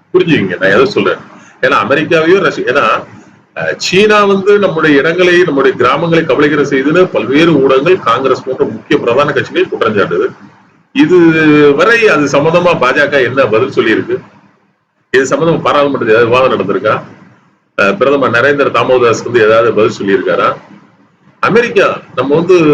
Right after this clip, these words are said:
ஈரான்ல பெட்ரோல் வாங்கினான்னு சொன்னா வாங்கக்கூடாதுன்னு சொல்லுது. அப்ப பி ஜே பியோட நிலைப்பாடு என்ன? ஈரான் வந்து நம்ம வந்து இந்தியன் ருப்பீஸ்லயே தர்றேன்னு சொல்லுது, விலை மிக குறைவா தர்றேன்னு சொல்லுது. விலை குறைவா கொடுத்தா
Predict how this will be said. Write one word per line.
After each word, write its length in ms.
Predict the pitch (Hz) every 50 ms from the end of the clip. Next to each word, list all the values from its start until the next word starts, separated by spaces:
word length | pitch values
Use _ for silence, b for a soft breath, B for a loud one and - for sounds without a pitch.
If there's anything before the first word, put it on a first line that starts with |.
| 143 131 131
ஈரான்ல 360 | 143 175 190 196 190 185 165 139
பெட்ரோல் 320 | 143 143 180 190 175 170
வாங்கினான்னு 560 | 160 143 135 139 156 175 175 180 180 180 170
சொன்னா 300 | - 175 - 202 220 220 214 208 196 185 175 160 151
வாங்கக்கூடாதுன்னு 760 | 143 135 139 165 185 185 - - 196 196 208 196 180 165 - -
சொல்லுது. 440 | 143 127 127 123 143 170 196 190 - - - - - _ _ _ _ _ _ _ _ _ _ _ _
அப்ப 260 | - - 160 190 196 185 175 170 165 160 156 151 147 143 139 135
பி 100 | 147 196
ஜே 100 | 208 208
பியோட 260 | 190 175 175 160 143
நிலைப்பாடு 440 | 139 147 165 185 170 165 170 147 139
என்ன? 380 | 139 135 143 147 165 190 196 180 - - - - _ _ -
ஈரான் 420 | 127 151 185 190 180 180 175 165
வந்து 340 | 160 160 170 185 208 226 208
நம்ம 220 | 196 170 160 151 156
வந்து 460 | 165 185 202 196 185 165 151 135 123 131
இந்தியன் 320 | 160 190 - 202 196 170
ருப்பீஸ்லயே 420 | 165 165 175 226 208 - 214 202 185
தர்றேன்னு 320 | - 147 156 156 156 143
சொல்லுது, 400 | 131 123 123 123 156 185 190 - - B B B B B B B B B _ -
விலை 240 | 131 165 202 208 175
மிக 320 | 139 139 175 190 208 277
குறைவா 360 | 269 269 - 208 208 202 196 190
தர்றேன்னு 300 | 151 139 143 143 127 123
சொல்லுது. 480 | 110 110 110 127 180 214 214 185 - - - - _ _
விலை 260 | 127 143 170 170 165 165 - - - -
குறைவா 320 | 165 190 202 196 175 -
கொடுத்தா 460 | - 127 117 113 139 175 196 190 -